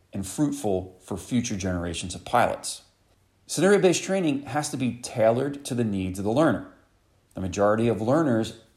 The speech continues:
in general aviation need to learn problem-solving skills continuously. It's not a one-and-done kind of thing. It's not really a checklist top to bottom when we are in the dynamic environment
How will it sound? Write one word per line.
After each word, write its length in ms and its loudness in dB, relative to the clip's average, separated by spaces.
in 240 0
general 360 0
aviation 600 0
need 220 -2
to 100 -4
learn 400 -4
problem-solving 1120 0
skills 680 -8
continuously. 760 -2
It's 200 -4
not 200 4
a 60 4
one-and-done 760 2
kind 260 -4
of 60 -4
thing. 500 -4
It's 220 -6
not 420 0
really 420 2
a 140 -4
checklist 800 0
top 340 2
to 100 -2
bottom 640 0
when 300 2
we 140 6
are 360 2
in 300 2
the 160 0
dynamic 540 0
environment 680 -4